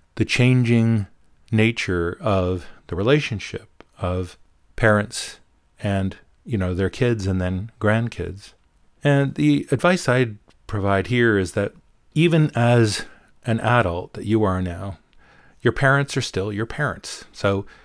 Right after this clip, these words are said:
it's second nature for them to try and tell you what to do, even when it comes to opinions or parenting. I would suggest that instead of reacting in the heat of the moment, when you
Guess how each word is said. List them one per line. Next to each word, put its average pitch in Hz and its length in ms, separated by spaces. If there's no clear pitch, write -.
it's - 160
second 120 340
nature - 320
for - 120
them 107 340
to 117 100
try 92 320
and 104 140
tell 90 220
you 98 120
what 92 240
to - 80
do, 175 320
even 120 260
when 107 120
it 107 60
comes 104 260
to 104 120
opinions 98 500
or 104 200
parenting. 113 600
I 143 120
would 156 140
suggest 104 460
that 107 100
instead 127 380
of 151 80
reacting 120 720
in 101 160
the 90 100
heat 101 240
of 127 80
the 135 80
moment, 87 600
when 95 220
you 90 300